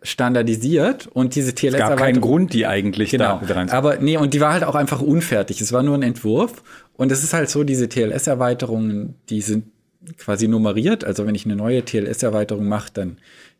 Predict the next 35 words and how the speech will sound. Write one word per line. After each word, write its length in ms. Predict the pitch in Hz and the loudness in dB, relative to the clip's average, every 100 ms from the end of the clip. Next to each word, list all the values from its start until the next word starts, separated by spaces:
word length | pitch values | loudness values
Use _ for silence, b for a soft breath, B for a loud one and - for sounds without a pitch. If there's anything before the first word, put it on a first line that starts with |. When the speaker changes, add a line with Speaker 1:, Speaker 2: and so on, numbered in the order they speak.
| _ - - | _ -20 -10
Speaker 1:
gibt's 220 | 113 - | -8 -6
da 140 | 107 - | -4 -4
irgendwie 540 | 104 101 - - 104 | -4 -4 -8 -12 -8
eine, 260 | 98 98 - _ | -6 -6 -8 _
eine, 300 | 117 107 - - _ | -10 -8 -8 -12 _
eine 260 | 113 104 101 - - | -8 -6 -6 -8 -6
Re-, 160 | 110 - - | -6 -6 -8
eine 580 | 113 107 107 104 117 - _ | -6 -4 -6 -8 -12 -18 _
Registrierung, 680 | 120 110 110 139 156 139 113 | -2 -2 -2 0 2 2 2
wo 100 | 120 | 0
ich 220 | 120 - B B - | -2 -8 B B -4
meine 260 | 107 113 | 0 2
neue 220 | 107 110 | 4 2
Erweiterung 540 | 101 98 170 185 165 139 | 2 0 -2 0 0 0
registrieren 480 | 131 131 - 123 117 | 0 -2 -2 0 0
kann, 160 | 117 | -2
dann 120 | 101 | -2
kriege 160 | 92 107 | -2 -2
ich 120 | 95 | -2
eine 100 | 110 | -2
Nummer 300 | 104 104 104 | 0 0 -2
zugewiesen. 640 | - 104 98 - 113 - - b b b b b b b _ | -4 -4 -4 -6 -12 -12 -16 b b b b b b b _
Und 420 | - 127 127 131 b b b _ - 139 123 - | 0 2 2 0 b b b _ -12 -10 -10 -2
da 180 | 131 143 | 0 2
diese 240 | 165 180 | 2 2
Erweiterung 460 | 147 135 165 165 139 | 4 2 2 0 0
aber 200 | 113 123 | 2 2
nicht 260 | 139 165 | 2 0
formal 420 | - 143 123 127 156 | 0 0 2 2 0
spezifiziert 840 | - 131 - 113 110 - 202 127 | -2 -4 -2 -6 -4 0 0 0
war, 160 | 113 | -2
hatte 180 | 131 139 | 0 -2
die 140 | 113 98 | -2 -2
keine 320 | - 101 98 | -2 0 0
Nummer. 420 | 101 139 220 269 | 2 2 0 0